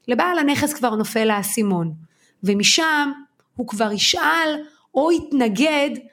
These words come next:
ואתם תבינו שהגעתם לשלב הבא. אם אחרי ששאלתם את השאלות האלה, בעל הנכס מיד מעלה התנגדות של מחיר או בלעדיות,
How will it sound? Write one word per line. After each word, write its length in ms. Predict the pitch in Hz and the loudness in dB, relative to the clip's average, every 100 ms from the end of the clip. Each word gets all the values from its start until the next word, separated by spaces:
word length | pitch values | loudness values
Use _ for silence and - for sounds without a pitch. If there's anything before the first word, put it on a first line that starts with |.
| _ _ | _ _
ואתם 320 | 214 196 285 285 285 | -6 -2 -2 -2 -2
תבינו 760 | 214 180 320 403 370 339 349 - _ _ - | -2 2 2 4 2 2 -2 -20 _ _ -6
שהגעתם 640 | 254 196 175 262 285 285 | -4 -4 -2 -2 -2 -4
לשלב 460 | 226 - 196 202 196 | -2 -2 -2 -4 -6
הבא. 220 | 175 156 - _ _ _ _ _ - | -8 -10 -14 _ _ _ _ _ 0
אם 140 | 381 403 | 2 2
אחרי 260 | - 302 320 | 0 0 0
ששאלתם 560 | 311 - 220 233 277 | 0 0 0 0 -2
את 100 | 247 | -2
השאלות 540 | 247 - 208 214 208 196 | 0 0 0 0 0 -2
האלה, 260 | 165 160 156 160 - - - 190 | -6 -6 -10 -14 -20 -20 -8 0
בעל 300 | 294 330 320 | 2 2 0
הנכס 480 | 277 - 196 - | -2 -2 -8 -4
מיד 540 | 226 247 294 349 285 226 | 0 2 2 2 -2 -2
מעלה 300 | 208 208 285 | -4 -2 -4
התנגדות 520 | 285 226 196 196 285 | -4 -2 -2 -2 0
של 180 | 285 190 | -2 -2
מחיר 420 | 180 - 370 - _ _ _ _ _ - | -2 0 0 -4 _ _ _ _ _ -2
או 140 | 294 220 | -2 0
בלעדיות, 720 | 220 190 165 233 403 - | 0 -2 0 0 0 -2